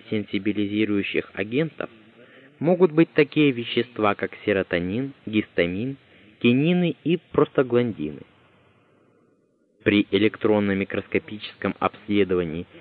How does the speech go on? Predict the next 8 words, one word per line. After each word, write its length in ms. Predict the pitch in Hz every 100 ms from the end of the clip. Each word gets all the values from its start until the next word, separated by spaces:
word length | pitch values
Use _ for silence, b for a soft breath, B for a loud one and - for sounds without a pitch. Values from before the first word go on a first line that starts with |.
| B
биопсийного 720 | - 104 98 - 104 98 95 92
материала, 760 | 95 - 101 98 92 85 80 - -
взятого 440 | 95 107 - 92
из 280 | - 95 98
областей, 640 | 95 98 98 - 95 73 - b b b -
содержащих 680 | 104 107 110 107 - 95 -
триггерные 540 | 107 104 95 92 92 90
точки, 540 | - 170 - -